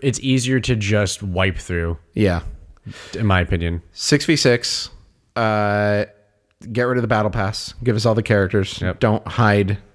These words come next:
Speaker 2: anything that makes you better
Speaker 1: Yep.
Speaker 2: behind a battle pass.
Speaker 1: Yep.
Speaker 2: And, uh, I honestly, I think that's all they need to do. <laughs>
Speaker 1: I think
Speaker 2: Just
Speaker 1: they would be surprised at how efficient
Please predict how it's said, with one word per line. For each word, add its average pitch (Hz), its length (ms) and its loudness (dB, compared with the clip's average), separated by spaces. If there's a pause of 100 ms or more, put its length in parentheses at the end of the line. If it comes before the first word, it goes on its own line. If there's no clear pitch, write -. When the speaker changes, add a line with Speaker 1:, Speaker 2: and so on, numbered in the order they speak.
Speaker 2:
anything 107 400 2
that 104 120 0
makes 98 180 0
you 104 80 0
better 95 460 0 (160)
Speaker 1:
Yep. 95 120 0
Speaker 2:
behind 101 260 2
a 90 40 -2
battle 90 240 0
pass. 87 420 -4
Speaker 1:
Yep. 98 240 0 (520)
Speaker 2:
And, 95 640 0
uh, 90 140 -2 (480)
I 107 200 -2
honestly, 123 400 2
I 110 40 2
think 107 180 -4
that's 107 160 -2
all 113 100 2
they 107 120 0
need 120 180 -2
to 143 100 2
do. 185 260 0 (280)
<laughs> - 300 -4
Speaker 1:
I 127 120 2
think 143 200 0
Speaker 2:
Just 131 240 -8
Speaker 1:
they 120 200 2
would 110 240 0
be 117 120 2
surprised 113 600 0
at 104 80 -6
how 101 280 0
efficient 95 520 -2